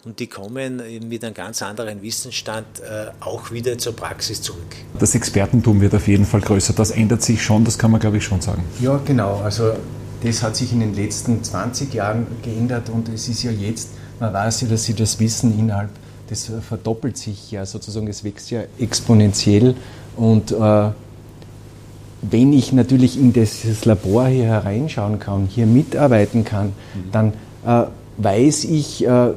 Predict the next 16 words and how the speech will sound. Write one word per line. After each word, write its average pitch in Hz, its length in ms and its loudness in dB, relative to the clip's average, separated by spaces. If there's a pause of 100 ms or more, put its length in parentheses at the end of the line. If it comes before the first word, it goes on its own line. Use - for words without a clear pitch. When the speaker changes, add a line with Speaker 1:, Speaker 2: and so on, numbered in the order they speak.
Speaker 3:
wie 151 320 2
Analysen 123 600 4
funktionieren, 127 840 2 (380)
äh, 120 80 4
und 101 360 2
ich 107 360 -4
bin 139 160 4
sozusagen 135 600 2
in 123 140 4
Zukunft 175 720 2
auch 113 240 2
gut 156 200 0
aufgestellt, 143 600 2
wenn 139 160 6
ich - 140 -2
selbst - 500 2